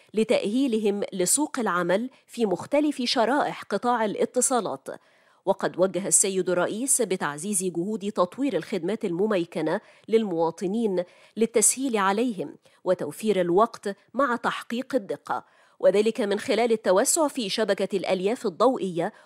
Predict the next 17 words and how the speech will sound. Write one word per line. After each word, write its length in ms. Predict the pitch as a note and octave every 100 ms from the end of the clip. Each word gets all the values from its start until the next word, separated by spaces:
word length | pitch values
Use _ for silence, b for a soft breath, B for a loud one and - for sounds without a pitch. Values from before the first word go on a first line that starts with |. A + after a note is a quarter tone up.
| B
والإسراع 840 | A3 A3 A3 - B3+ C#4 F3+ C3 -
بالتحول 580 | D#3+ - - C#4+ D4+ C4
الرقمي 680 | A#3 A3 - A3 F#3+ D#3+ D#3+ b b
للخدمات. 840 | E3 F3+ A3+ - A#3 G#3+ - - - - _ _ _
كما 180 | G3+ G3
اجتمع 360 | F#3 D4+ C#4+ E3
السيد 400 | - F#3 F3 E3+
الرئيس 500 | E3+ - C4 C4 A3
عبد 160 | D#3+
الفتاح 440 | A3 E3 D#3+ G3+ F#3
السيسي 640 | - A3+ A3+ - G3+ G3+ b
مع 160 | G3+ G3
السيد 420 | G3 C#4 D4 C#4+
سامح 400 | - A#3+ C4+ C4+
شكري 460 | - B3+ - F#3+ F3+
وزير 400 | F#3+ F#3 G3 F#3
الخارجية. 760 | C3 - G#3+ A3 D3 B2+ C3